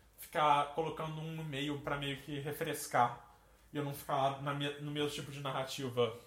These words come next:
Eu faço isso com um livro e com série também. Ah, e aí o Lugar Nenhum eu ainda não li, mas eu sei que é sobre uma Londres subterrânea, uma Londres, eu sei que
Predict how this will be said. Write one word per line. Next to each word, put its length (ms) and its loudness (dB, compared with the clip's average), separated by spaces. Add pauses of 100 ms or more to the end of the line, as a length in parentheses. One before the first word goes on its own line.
(560)
Eu 40 -14
faço 180 4
isso 120 -4
com 60 -4
um 140 0
livro 280 -2
e 40 -10
com 80 -12
série 240 -2
também. 280 -6 (600)
Ah, 680 -2 (220)
e 160 4
aí 120 6
o 60 2
Lugar 220 4
Nenhum 140 -2
eu 60 2
ainda 140 0
não 120 -2
li, 100 0
mas 140 -2
eu 80 2
sei 100 -4
que 80 -6
é 40 -6
sobre 440 -2 (380)
uma 160 4
Londres 800 6
subterrânea, 800 -4
uma 160 0
Londres, 440 -4 (640)
eu 80 2
sei 140 2
que 180 2